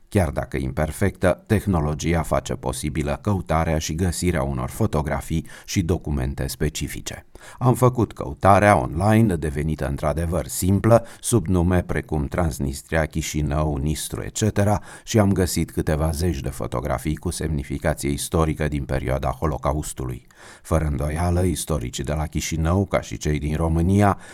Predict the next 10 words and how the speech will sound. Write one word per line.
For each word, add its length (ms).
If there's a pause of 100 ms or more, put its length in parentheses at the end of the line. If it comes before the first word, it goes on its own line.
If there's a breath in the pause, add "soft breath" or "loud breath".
(100)
capătă 400
astfel 440
un 140
instrument 600
extrem 440
de 100
util 460
pentru 300
cercetările 800
lor.” 280